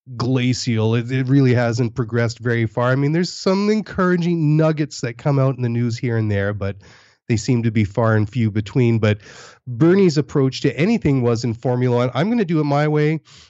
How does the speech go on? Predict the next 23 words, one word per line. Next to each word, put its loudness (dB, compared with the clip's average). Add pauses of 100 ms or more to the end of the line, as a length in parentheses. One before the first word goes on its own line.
(160)
And 0
if, -2 (100)
and -2
if 0
you 0
can 0
meet 0
the -4
costs -2
and, -2
and 0
be 2
here, 4
great. -2
But -4
you -4
know 0
what? 2 (180)
If -2
you -2
can't 0
afford -4
it -2